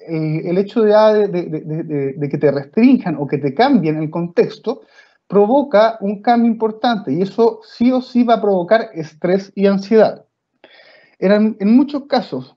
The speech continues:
cuando ya no se ve, eh, digamos, la luz del túnel o que esto no va a cambiar o que no puedo hacer lo mismo de antes o me cuesta adaptarme a esta nueva realidad, empieza a producir también desesperanza.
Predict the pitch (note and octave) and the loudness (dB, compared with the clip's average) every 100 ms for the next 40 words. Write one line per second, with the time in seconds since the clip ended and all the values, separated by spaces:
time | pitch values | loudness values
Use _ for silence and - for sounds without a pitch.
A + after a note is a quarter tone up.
0 | _ F3+ F3 E3+ A#3+ C4 - G#3+ G#3+ A#3 | _ -4 -2 -2 -2 -2 -2 0 2 2
1 | A#3 - E3 E3+ D#3+ D3+ - D#3 G#3 G3 | 0 -2 -4 -4 -4 -8 -12 -6 -2 0
2 | F3 G3+ G#3 G3 G3 B3 G#3+ G#3 - D#3+ | 0 0 0 -2 -2 -2 0 -4 -8 -6
3 | E3 - F#3 F3+ - _ _ - G#3 B3 | -4 -4 -6 -6 -10 _ _ -4 0 0
4 | G#3 G3 F#3+ G3 F#3+ F#3+ D#3 D3+ D3+ D#3 | 0 -2 2 4 4 2 -6 -4 0 0
5 | D3+ D3+ E3 F3+ G#3 G#3 G3 F#3+ E3+ G3 | 0 0 -4 0 2 4 2 0 -4 -4
6 | F#3 G3 F#3+ F#3+ G3 G3+ G3 G3+ G3 A#2 | 0 0 2 0 0 -2 0 -2 -2 -4
7 | A#2 A2+ G#3+ A3 A3 G#3 G#3+ G#3 G#3 G3+ | -6 0 0 2 -2 -2 -4 -4 -2 0
8 | G#3 G#3 G#3+ G3+ A#3+ - _ _ - F3+ | 2 2 4 4 2 -4 _ _ -12 -8
9 | G3+ A#3+ G#3 G3 A#3 - G3 A3 F3+ F#3 | -6 -4 -2 -2 -2 -2 -2 -2 -4 -4
10 | G3+ - - A#3+ A#3 C#3 - - | -4 -4 -2 0 0 -2 -14 -20